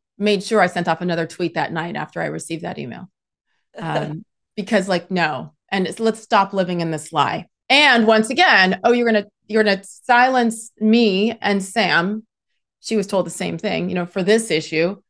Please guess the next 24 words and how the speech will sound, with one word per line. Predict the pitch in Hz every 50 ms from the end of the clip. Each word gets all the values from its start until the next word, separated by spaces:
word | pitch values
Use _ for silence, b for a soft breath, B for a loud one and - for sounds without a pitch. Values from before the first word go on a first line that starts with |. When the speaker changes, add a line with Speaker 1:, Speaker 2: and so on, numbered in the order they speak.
| _ _ _ -
Speaker 1:
but | - -
then | 208 202 202
we're | 208
gonna | 202 196
let | 196 190 196
everybody | 208 220 214 208 214 202 208
else | 202 185 190 185
talk | - 202 196 185
about | 185 190 185 185
all | 190 190 196
these | 208 202 185
other | 196 196 196 190 180 175 156 - - _ _ -
things | 202 175 170 160 165 170 170 - b b b b b b
that | - 202 196
are | 190 190
not | 202 226 277
even | 285 254 247
related | 240 240 269 330 392 381 -
to | 262 220
sports | - - 196 165 147 113 - - - - _ _ _ _ -
on | 240 285 294
our | 277 262
sports | 233 247 254 247 240 233 233
programming." | - 294 320 330 320 262 226 190 175 160 147 156 - -